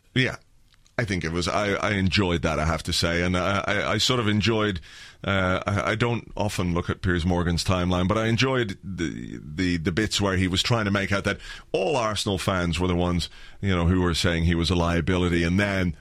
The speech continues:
after a few good games, they all changed their minds. I like the, the irony of that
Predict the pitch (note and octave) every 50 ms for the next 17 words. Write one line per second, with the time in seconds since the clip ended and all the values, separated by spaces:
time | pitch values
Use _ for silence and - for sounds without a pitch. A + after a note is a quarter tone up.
0 | - - F#2+ G2+ G2 - - G2 F2+ - - A2 A2 G#2+ G#2 E2 G#2+ G#2 F2+ D2+
1 | G#2 G2+ F#2 F#2 F2+ F2+ D2+ F#2+ F#2+ F#2 F2+ F#2 F2 - - G2+ F#2 F#2 F2+ D#2+
2 | E2+ F#2+ F2 F2 F2 F2 E2+ E2 D#2+ D#2 D#2 - - - - - - - - -
3 | - E2 F2 F#2 G2 F#2+ F#2 - - F#2+ F2+ E2+ E2 D2+ - - - - E2+ D#2
4 | D2+ F2+ F#2 F#2 F2 F2 E2+ E2 E2 E2 D2+ C2+ E2 D#2 D2 D2+